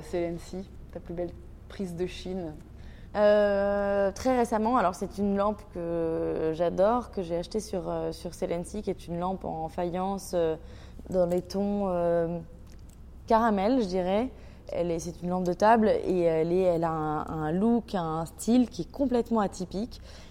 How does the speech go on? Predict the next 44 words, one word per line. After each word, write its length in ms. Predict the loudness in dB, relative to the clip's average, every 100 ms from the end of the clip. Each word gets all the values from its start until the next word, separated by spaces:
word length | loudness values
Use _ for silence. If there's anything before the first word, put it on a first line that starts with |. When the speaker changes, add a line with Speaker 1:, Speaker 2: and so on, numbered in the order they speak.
| -10
Speaker 2:
J'ai 160 | -4
eu 100 | 0
un 120 | 0 0
coup 160 | -4
de 60 | 0
cœur 240 | 2 2
vraiment 340 | -2 -4 -2 -4
pour, 200 | -4 -2
alors 160 | -2
je 120 | -2
suis, 340 | -6 -4 -4 -6
je 140 | -8
suis 200 | -8 -8
quand 120 | -4 -4
même 240 | -2 -4
assez, 280 | -6 -6 -2
j'adore 260 | 0 2 4
les 120 | 2
lampes, 220 | 2 -4
hein, 200 | -8 -8
c'est 160 | -6 -8
un 80 | -6
peu 140 | -6
mon, 240 | -6 -8 -8
mon 160 | -6 0
dada. 340 | 2 4 2 -2 -14 -14 -10
Elle, 180 | -8 -8
ce 80 | -6
qui 80 |
m'a 120 | -2 0
marqué, 280 | 0 2
c'est 140 | 2 0
son 180 | -2 -2
originalité 640 | 0 0 0 -2 0 2
à 60 | 4
la 100 | 2
fois 180 | 0
de 120 | 0 0
forme 320 | 0 2 2
et 60 |
de 100 | -2
couleur. 480 | -6 -4 0 0 0 -10 -16 -16 -6
Euh, 540 | 0 0 0 0 -2 0
voilà, 240 | 0 -2